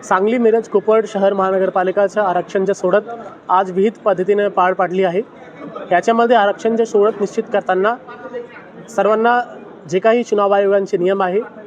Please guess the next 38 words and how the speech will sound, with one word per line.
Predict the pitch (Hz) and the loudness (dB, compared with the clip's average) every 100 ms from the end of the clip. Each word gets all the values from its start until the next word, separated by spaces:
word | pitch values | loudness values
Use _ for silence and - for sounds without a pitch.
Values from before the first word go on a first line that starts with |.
| - - | -20 -4
त्यांचे | 180 170 202 202 | -2 0 0 0
पालन, | 180 170 196 190 - | 0 0 -2 -4 -2
अ, | |
आम्ही | 170 165 170 190 | -2 0 0 -2
केलेलं | 180 180 190 | 0 0 0
आहे. | 175 214 - - - - - - | -2 -4 -10 -20 -20 -20 -20 -4
सर्व | 214 220 | 0 2
लोकांसाठी | 220 214 214 220 202 | 2 2 0 0 0
ही | 214 | 0
आरक्षण | 208 180 - 208 | 2 0 -2 -4
पद्धत | 190 190 196 202 - - | -2 0 0 -2 -4 -4
ओपन | 160 208 | -2 0
होता, | 190 202 240 | 0 0 -2
त्याची | - - 170 190 | -4 -8 -6 0
व्हिडिओ | 180 190 | 2 2
रेकॉर्डिंग | 202 190 196 190 | 2 2 2 2
झाली | 190 190 | 0 2
आहे, | 196 | 0
त्याच्या | 196 175 - 185 185 185 - - - | 0 -2 0 0 0 -4 -16 -14 -6
आम्ही | 160 190 180 | -2 0 0
स्क्रीनवर | - 208 214 208 196 | -4 -4 0 0 0
पण | 202 | -2
सगळ्या | 185 190 | 0 0
गोष्टी | 185 - | 0 0
दाखवल्या | 185 160 175 127 | -2 0 -2 -2
आहे. | - - - - - - | -6 -14 -20 -20 -20 -4
समरीगर | 190 208 254 240 | 0 2 2 2
सांगू | 240 208 220 247 - | 2 0 2 0 0
तर | 226 208 | 0 0
टोटल | 180 220 240 | 2 2 2
महानगरपालिकामध्ये | 226 190 202 208 196 185 185 208 190 214 226 - | 0 0 0 0 0 -2 0 0 2 2 0 -2
एक | 185 175 - - - | -6 -6 -12 -12 -6
अठ्याहत्तर | 175 185 226 | -4 0 0
जागा | 214 202 | 2 2
आहे, | 202 240 | 2 0
सेव्हन्टी | - 170 180 202 190 | -2 0 0 2 4
एट | 202 - | 4 2
जागा. | 175 170 | 0 2